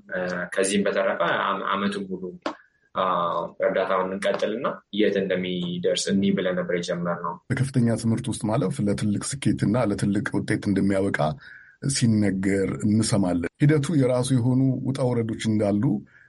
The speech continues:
Speaker 2: ይሰማል። ከሁለተኛ ደረጃ ትምህርት ወደ ከፍተኛ ትምህርት፣ ወደ ዩኒቨርሲቲ፣ ወደ ኮሌጅ መሄድ የሚፈልጉ ሰዎች የሚገጥሟቸው ችግሮች ምንድን ናቸው?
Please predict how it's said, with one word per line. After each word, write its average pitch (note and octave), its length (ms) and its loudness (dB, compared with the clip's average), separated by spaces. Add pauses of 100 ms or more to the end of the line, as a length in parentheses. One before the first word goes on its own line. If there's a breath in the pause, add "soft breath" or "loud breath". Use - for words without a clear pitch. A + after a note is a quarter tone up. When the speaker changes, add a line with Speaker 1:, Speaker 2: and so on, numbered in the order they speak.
Speaker 2:
ይሰማል። G#2 680 2 (340)
ከሁለተኛ G#2 960 2
ደረጃ G#2+ 340 2
ትምህርት C#3 320 0 (400)
ወደ A#2 160 0
ከፍተኛ A2+ 520 0 (1040)
ትምህርት፣ A2 420 2
ወደ - 180 0
ዩኒቨርሲቲ፣ G#2+ 380 2
ወደ G2+ 140 0
ኮሌጅ G#2 380 0 (320 loud breath)
መሄድ B2 200 6
የሚፈልጉ A2+ 400 2
ሰዎች B2+ 220 -2
የሚገጥሟቸው C3+ 640 2
ችግሮች G#2 400 -2 (520 loud breath)
ምንድን C3 320 6
ናቸው? F2 380 -2